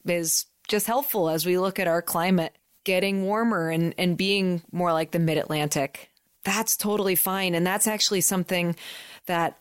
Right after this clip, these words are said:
uh, a lot of botanical gardens and arboretums are looking at doing, moving native plants from the south, from the northern part of their range, a little bit further north.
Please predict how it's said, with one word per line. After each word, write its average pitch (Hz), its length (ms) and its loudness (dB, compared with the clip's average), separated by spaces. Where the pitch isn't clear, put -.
uh, 165 300 0
a 170 100 2
lot 180 380 0
of 165 360 2
botanical 175 460 2
gardens 156 420 2
and 160 80 0
arboretums 160 580 0
are 147 120 0
looking 151 280 -2
at 135 120 -2
doing, 147 420 0
moving 175 520 0
native 185 420 2
plants 160 580 -2
from 180 180 2
the 160 80 2
south, 180 440 0
from 175 160 0
the 156 100 2
northern 190 460 0
part 165 180 -2
of 151 60 0
their 151 160 2
range, 151 560 0
a 165 60 -2
little 170 180 4
bit 156 240 -6
further 156 320 0
north. 147 480 -2